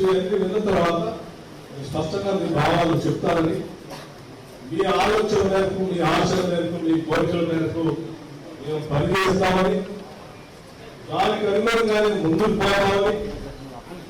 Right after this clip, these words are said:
మాకెవరికి నిర్దిష్టమైనటువంటి అభిప్రాయాలు ఇక్కడికి రాలేదని, మేము ఓపెన్ మైండ్తో వచ్చామని చాలా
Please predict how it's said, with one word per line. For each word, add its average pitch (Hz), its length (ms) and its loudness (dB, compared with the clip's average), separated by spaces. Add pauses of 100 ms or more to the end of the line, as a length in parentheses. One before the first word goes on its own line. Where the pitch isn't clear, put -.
(180)
మాకెవరికి 202 640 2 (120)
నిర్దిష్టమైనటువంటి 196 1000 2 (840)
అభిప్రాయాలు 208 600 2
ఇక్కడికి 165 640 0
రాలేదని, 190 520 2 (920)
మేము 185 200 2 (140)
ఓపెన్ 226 320 2
మైండ్తో 208 300 2 (120)
వచ్చామని 202 520 2 (460)
చాలా 175 240 -2